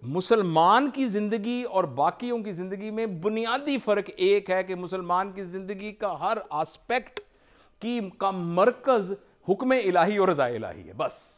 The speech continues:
आप चांद पे चले जाएं, आप साइंटिस्ट बन जाएं, आप पैथोलॉजिस्ट बन जाएं, आप बिजनेसमैन बन जाएं, एंटरप्रेन्योर बन जाएं,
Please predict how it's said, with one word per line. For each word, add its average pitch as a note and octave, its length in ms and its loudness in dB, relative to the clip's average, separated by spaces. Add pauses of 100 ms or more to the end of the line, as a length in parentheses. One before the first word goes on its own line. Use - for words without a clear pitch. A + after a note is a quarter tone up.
(800)
आप A3 240 0
चांद A#3+ 320 2
पे C4+ 60 -2
चले B3+ 220 0
जाएं, C4 200 0
आप B3+ 140 2
साइंटिस्ट A#3+ 420 -6
बन A#3+ 200 -6
जाएं, A#3+ 200 -2
आप A#3+ 200 -4
पैथोलॉजिस्ट A#3+ 480 -4
बन A#3 180 -4
जाएं, A#3+ 180 0
आप A3+ 300 -2
बिजनेसमैन A3 520 -4
बन A3+ 160 -6
जाएं, A3+ 180 -2
एंटरप्रेन्योर B3 520 0
बन G#3+ 160 -2
जाएं, A3 180 -4